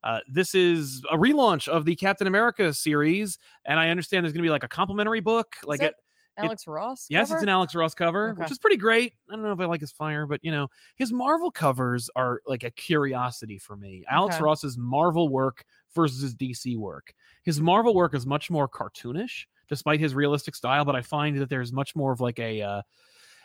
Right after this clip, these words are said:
Speaker 1: li-, like, a loose kind of, like, superhero-y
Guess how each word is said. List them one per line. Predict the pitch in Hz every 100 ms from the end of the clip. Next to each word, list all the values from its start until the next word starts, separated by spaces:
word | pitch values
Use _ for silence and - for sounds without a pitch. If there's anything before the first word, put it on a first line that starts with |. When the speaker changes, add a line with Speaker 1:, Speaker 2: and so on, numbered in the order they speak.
| _
Speaker 1:
li-, | - - - -
like, | 196
a | 165
loose | 160 190 214 - - - _
kind | 190 196
of, | 160
like, | 151 139 - _ _ _ _ _ _ _ _ _ _ _ _ _ -
superhero-y | - 254 196 202 139 214 202 185 175 180 165 165